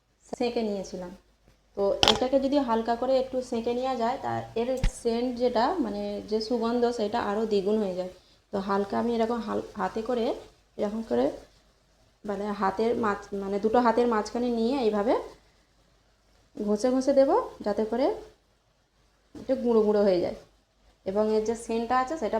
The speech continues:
ভালো করে এর ম-, তরকারির মধ্যে মানে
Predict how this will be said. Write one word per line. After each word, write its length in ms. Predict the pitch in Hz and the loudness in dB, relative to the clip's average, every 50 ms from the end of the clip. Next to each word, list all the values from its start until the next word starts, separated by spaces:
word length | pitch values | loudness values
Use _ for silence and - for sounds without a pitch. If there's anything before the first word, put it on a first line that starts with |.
| 214 196 | -2 -2
ভালো 120 | 190 196 190 196 | -2 -2 -2 -2
করে 120 | 220 262 285 269 | -2 -2 -2 -2
এর 60 | 214 202 202 | -2 -4 -4
ম-, 120 | 202 202 - - - | -6 -8 -10 -6 -4
তরকারির 400 | 190 190 190 202 214 226 226 226 | -2 -2 -2 -2 -2 -2 -2 -2
মধ্যে 220 | 214 208 208 226 269 415 - - - - - - - - _ _ _ _ - - - _ _ _ - - - - _ _ - - - | -4 -4 -4 -4 -4 -4 -6 -8 -16 -18 -20 -20 -20 -20 _ _ _ _ -20 -20 -20 _ _ _ -20 -20 -20 -20 _ _ -18 -12 -10
মানে 180 | 196 196 196 | -8 -8 -6